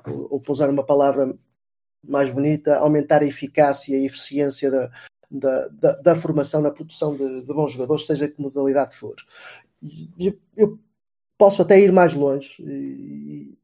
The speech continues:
e, e, e, e, e, e chamar a vossa atenção para, ah, para o que aconteceu ano passado, em que o Porto foi campeão europeu de, de sub-dezanove. E eu havia uma coisa que me fazia alguma confusão ali, que era,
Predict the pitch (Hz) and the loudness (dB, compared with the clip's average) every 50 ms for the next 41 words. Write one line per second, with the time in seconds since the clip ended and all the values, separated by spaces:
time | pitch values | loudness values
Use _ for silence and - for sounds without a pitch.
0 | _ - 156 160 - 151 151 147 - - 143 - 165 156 156 - 165 156 147 156 | _ -20 -18 -18 -16 -18 -18 -18 -16 -18 -12 -8 -6 -4 -4 -4 -4 -4 -6 -6
1 | - - 170 160 160 - - - 165 156 151 151 151 151 147 - - - - - | -8 -6 -6 -6 -6 -6 -8 -4 -2 0 0 2 2 2 0 -2 -4 -6 -4 0
2 | 165 165 185 185 180 175 160 165 160 160 170 160 160 156 147 127 - - 147 143 | 2 6 6 8 8 8 6 6 4 4 2 0 0 0 -2 -2 -2 0 0 0
3 | 147 147 160 - _ _ _ _ _ _ _ _ _ _ _ _ _ _ _ _ | 0 -2 -6 -12 _ _ _ _ _ _ _ _ _ _ _ _ _ _ _ _
4 | _ _ - 165 160 156 156 156 151 147 143 - - 135 135 131 123 123 123 135 | _ _ 4 6 8 8 8 8 6 6 6 4 2 0 0 0 -2 -4 -8 -10
5 | 139 139 139 - - - _ _ _ _ _ _ - 180 170 165 170 170 165 170 | -14 -16 -18 -20 -20 -20 _ _ _ _ _ _ 0 2 2 2 2 0 -2 -2
6 | 160 175 165 160 160 156 147 - - 135 123 135 139 139 - - 139 135 123 - | 0 0 0 0 0 -2 -4 -2 -2 0 0 0 -2 -4 -8 -10 -12 -12 -12 -12
7 | - 135 131 131 131 _ _ _ _ 170 160 160 - 165 156 156 - - - 147 | -14 -14 -14 -14 -18 _ _ _ _ -10 -8 -4 -2 -2 -2 -4 -4 -8 -8 -8
8 | 147 - 151 147 147 147 147 139 135 135 135 143 139 135 131 131 123 127 127 123 | -4 -4 -4 -4 -2 -2 -2 -2 -2 -4 -2 -2 -2 0 0 -2 -4 -6 -6 -8
9 | 123 123 123 123 - - - 156 131 123 127 131 131 127 123 120 113 117 - _ | -8 -10 -12 -14 -14 -12 -12 -12 -10 -8 -4 -4 -2 -2 -2 -4 -4 -6 -10 _
10 | _ _ _ _ _ _ _ _ _ _ _ _ _ _ - - _ _ - 165 | _ _ _ _ _ _ _ _ _ _ _ _ _ _ -18 -18 _ _ -2 2
11 | 175 180 180 175 190 190 180 160 185 170 185 - 175 160 175 165 165 175 160 160 | 2 4 6 6 6 6 4 4 2 0 0 -2 -6 -6 -4 -2 0 0 0 0
12 | 160 156 160 165 151 - - 165 156 151 147 151 131 - - - _ - - 151 | -2 -2 -2 -4 -6 -6 -4 -4 -4 -4 -4 -6 -8 -12 -14 -20 _ -8 -6 -4
13 | 139 135 135 131 131 151 | -4 -2 -4 -4 -6 -8